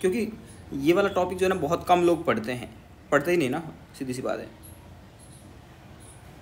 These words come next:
ये moderate question है क्योंकि theoretical question जो भी है moderate मानेंगे physics में। I versus V and conductor, easy question है, तो बहुत ज़्यादा easy है। ये पता नहीं इसने क्या ड्रॉ किया है।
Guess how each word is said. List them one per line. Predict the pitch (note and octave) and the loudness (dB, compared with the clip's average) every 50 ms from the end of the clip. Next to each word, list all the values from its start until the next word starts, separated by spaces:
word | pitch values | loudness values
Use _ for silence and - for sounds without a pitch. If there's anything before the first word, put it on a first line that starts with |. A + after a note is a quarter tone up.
| - - - - - - - - - - - - | -20 -20 -20 -20 -20 -20 -20 -20 -20 -16 -6 0
ये | D#3+ E3 E3 | 0 2 2
moderate | E3+ E3 D#3+ D#3+ D#3 D3+ D#3+ D3 D3 | 4 4 6 6 6 4 2 2 2
question | - D3 C#3+ D3 D3 | -2 -2 -2 0 -2
है | D3 D3+ | -2 -2
क्योंकि | E3+ E3 F3 | -2 -4 -2
theoretical | E3+ E3 D3+ D3+ D3 D3+ D3+ D#3 D3 | 0 2 2 2 2 0 0 0 0
question | D3 D3 D#3+ D#3+ D3+ | -2 -2 -2 -2 0
जो | D3 C#3+ | 0 2
भी | C#3 D3+ | 2 2
है | D3+ D#3 | 2 2
moderate | D#3 C3+ C3+ C3 C#3 C3 B2+ | 2 0 0 0 -2 -4 -4
मानेंगे | A#2+ A2+ A#2 A2+ A2 | -4 -2 -2 -4 -4
physics | A2 A#2 G#2+ G#2 - - | -6 -6 -8 -8 -10 -12
में। | - - - - - - - - - - - - - - - - - - - - - - - - - - - - - - - - - - - - - - - - - - - - - - - - - - - - C#3+ | -16 -16 -18 -20 -20 -20 -20 -20 -20 -20 -20 -20 -20 -20 -20 -20 -20 -20 -20 -20 -20 -20 -20 -20 -20 -20 -20 -20 -20 -20 -20 -20 -20 -20 -20 -20 -20 -20 -20 -20 -20 -20 -20 -20 -20 -20 -20 -20 -20 -16 -4 2 6
I | D3 D#3+ E3+ | 8 8 8
versus | E3 E3+ D#3+ D#3+ D#3+ D#3 | 8 8 6 6 2 -2
V | D3 C#3+ D3 D3+ D3+ - - - - - - - - - - - - - - - - - - - | 0 2 2 0 0 -2 -6 -14 -20 -20 -20 -20 -20 -20 -20 -20 -20 -20 -20 -20 -20 -14 -6 -2
and | C#3+ C#3 D3 C#3 C#3 | 2 2 2 2 2
conductor, | C#3+ B2+ B2 B2+ - - B2 A#2 A#2 - - - - - - - - - - - - - - - - F#3 | 2 0 0 0 -2 -2 -6 -6 -6 -8 -18 -20 -20 -20 -20 -20 -20 -20 -20 -20 -20 -20 -20 -10 -4 -2
easy | F3+ F3 E3 | 0 0 2
question | D3 D3 C#3 C3+ C3 | 2 0 0 0 -2
है, | B2 B2 | -4 -4
तो | B2+ | -4
बहुत | A#2+ B2 B2+ B2+ B2+ | -4 -2 0 0 0
ज़्यादा | C3 B2 | 0 0
easy | A2+ A2+ A2+ G#2+ A2 | 0 -2 -2 -4 -6
है। | G#2+ A2+ | -8 -8
ये | - - - - - - - | -12 -14 -20 -20 -18 -16 -8
पता | - C3+ C3 | -6 -4 -4
नहीं | B2+ B2 | -4 -4
इसने | B2 C3 B2 | -6 -8 -8
क्या | A#2+ A#2+ A#2+ A2+ | -4 -4 -4 -6
ड्रॉ | A2+ A2 - A#2 A2+ | -6 -6 -6 -8 -8
किया | A2+ - G#2 G2 | -8 -10 -14 -14
है। | - | -14